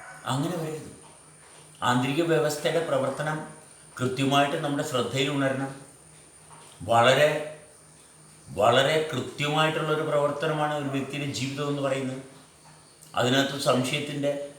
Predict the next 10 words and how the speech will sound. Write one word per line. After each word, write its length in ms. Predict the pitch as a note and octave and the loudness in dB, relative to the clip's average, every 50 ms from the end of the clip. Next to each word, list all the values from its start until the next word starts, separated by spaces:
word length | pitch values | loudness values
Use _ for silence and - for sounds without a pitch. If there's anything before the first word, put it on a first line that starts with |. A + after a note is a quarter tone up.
| - - - G2+ | -20 -16 -6 0
യാതൊരു 640 | G#2+ A2+ A2+ A#2 A#2 - C#3 C#3+ D3 C#3 C#3+ D3 D3 D3 C#3+ - - - - - - - - - - - - - - - - - - - - - - - - - - | 4 6 8 8 6 6 4 2 2 0 0 -2 -4 -4 -6 -8 -10 -12 -14 -18 -20 -20 -20 -20 -20 -20 -20 -20 -20 -20 -20 -20 -20 -20 -20 -20 -20 -20 -20 -16 0
തരി 300 | - B2 A#2 A2+ A#2+ B2+ | 4 6 6 6 4 2
പോലുമില്ല, 540 | B2+ C#3+ D3 D3 D3 D3 C#3+ C3+ C3+ C3+ C3+ - - - - - - - - - - - - - - - - - - - - - - - | 0 0 -2 -2 -4 -4 -4 -4 -4 -6 -6 -8 -12 -14 -20 -20 -20 -20 -20 -20 -20 -20 -20 -20 -20 -20 -20 -20 -20 -20 -20 -20 -20 -12
അതിന് 240 | - - A#2+ C3 C3+ B2 | -6 -4 -2 0 0 0
യാതൊരു 440 | A#2 B2+ C3+ D#3 F#3+ G3+ A3 A3+ A3 | 0 0 0 0 -2 -2 -2 -4 -4
സംശയവുമില്ല. 580 | A3 G#3 G3+ - - G3 - - - - - - - - - - - - - - - - - - - - | -2 -2 -2 -2 -4 -4 -6 -6 -8 -10 -12 -16 -18 -20 -20 -20 -20 -20 -20 -20 -20 -20 -20 -20 -14 -6
നമ്മുടെ 360 | - A2 A2 A2 C3 C#3 D#3 E3 | -2 0 0 2 2 4 4 4
ആന്തരിക 420 | - B2 B2 C3 B2+ C3 C#3+ D#3+ D#3+ | 4 4 2 0 -2 -2 -2 -2 -2
പ്രവർത്തനത്തെ 600 | D#3+ D3 C#3+ C#3 C3+ A#2+ C3 C#3+ C#3+ C#3+ D3 D3+ - - - - - - - - | 0 0 0 -2 -2 -4 -4 -6 -4 -4 -4 -6 -6 -8 -12 -16 -18 -20 -14 -8
കൃത്യമായിട്ട് 760 | - A#2 G#2 - - - D#3 D3 C#3+ D3+ D3+ D3 C3+ D#3+ | -6 -6 -6 -6 -4 -2 0 0 2 2 2 0 0 -2